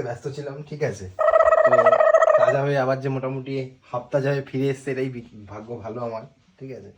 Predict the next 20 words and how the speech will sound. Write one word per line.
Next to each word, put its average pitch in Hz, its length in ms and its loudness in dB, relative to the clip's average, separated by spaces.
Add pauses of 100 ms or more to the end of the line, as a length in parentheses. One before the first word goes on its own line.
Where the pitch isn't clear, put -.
(340)
কারণ 123 240 -2 (320)
ওই 143 100 -2
যে 151 120 0
লাস্ট 139 240 2
দেখলে 147 180 -4 (100)
ভিডিওটা, 156 340 -2 (120)
তারপরেই 143 360 -2
খেতে 135 240 -4
গেলাম, 180 200 -2 (560)
তারপরেই, 135 500 -2 (720)
হ্যাঁ, 131 320 -8
মানে 117 120 -8 (100)
দুগাল 139 260 4 (100)
দেওয়ার 139 280 4
পরেই 170 240 0
বললো 135 220 0
যে 139 60 -8 (100)
শরীরটা 127 420 -6
কেমন 120 200 -4 (100)
লাগছে। 95 280 -10